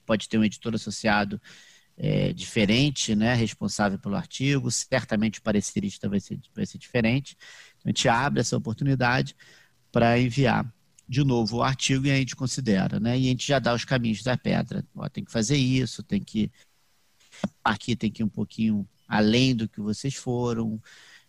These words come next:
nessa outra parte vocês precisam olhar para o mecanismo que vocês não estão olhando e, e coisas do gênero, né?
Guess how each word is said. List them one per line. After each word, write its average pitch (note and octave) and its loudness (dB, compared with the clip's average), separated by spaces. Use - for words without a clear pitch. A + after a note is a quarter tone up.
nessa A2+ 4
outra A#2+ 2
parte A#2+ 0
vocês A2 -4
precisam A2 -4
olhar G#2+ 2
para G#2+ -4
o - 0
mecanismo G2+ 2
que - -16
vocês G2 -6
não G#2 -2
estão G2+ -6
olhando B2 0
e, A#2 -6
e A#2 -10
coisas G2+ -2
do G2+ -8
gênero, F#2 -8
né? C#3 -4